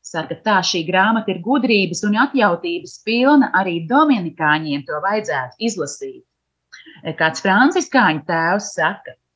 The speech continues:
"Mēs, franciskāņi, bieži esam ļoti pateicīgi par jezuītiem. Viņu skaidrais prāts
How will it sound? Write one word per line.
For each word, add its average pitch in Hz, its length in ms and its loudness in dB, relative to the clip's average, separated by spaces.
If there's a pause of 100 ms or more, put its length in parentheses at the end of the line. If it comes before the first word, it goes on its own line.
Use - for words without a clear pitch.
(320)
"Mēs, 202 680 0
franciskāņi, 196 960 -2
bieži 269 400 2
esam 208 400 0
ļoti 247 340 0
pateicīgi 165 800 -2
par 151 140 -6
jezuītiem. 143 960 -2
Viņu 240 400 4
skaidrais 226 840 0
prāts 254 640 0